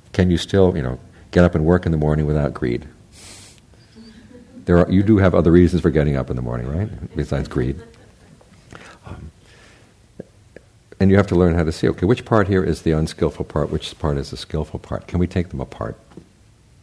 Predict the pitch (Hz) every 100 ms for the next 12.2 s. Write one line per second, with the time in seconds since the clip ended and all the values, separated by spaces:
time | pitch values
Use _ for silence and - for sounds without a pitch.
0 | _ _ _ _ _ _ - 87 69 -
1 | 80 78 69 69 80 82 - 87 80 71
2 | - 73 65 71 69 71 65 67 64 64
3 | 73 71 69 71 76 - 65 64 80 64
4 | 64 - - - 85 85 82 85 82 -
5 | 85 76 - 73 - 60 64 65 62 62
6 | 62 64 60 - 92 62 - - 73 -
7 | 82 76 73 76 76 73 69 - - -
8 | - _ _ 87 95 95 110 76 69 57
9 | - - - - - - _ _ _ _
10 | _ _ _ _ 85 82 82 82 82 78
11 | 78 73 - 80 78 65 64 76 60 58
12 | 82